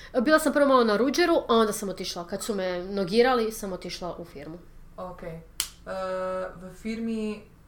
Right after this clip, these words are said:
Speaker 2: si v bistvu, to je bila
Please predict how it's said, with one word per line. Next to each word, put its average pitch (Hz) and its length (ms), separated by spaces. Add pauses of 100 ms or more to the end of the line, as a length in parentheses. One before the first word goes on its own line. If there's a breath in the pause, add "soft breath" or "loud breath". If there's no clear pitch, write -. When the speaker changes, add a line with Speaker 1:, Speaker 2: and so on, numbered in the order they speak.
(200)
Speaker 2:
si 98 500
v - 100
bistvu, 196 600 (920)
to 202 80
je 202 60
bila 196 300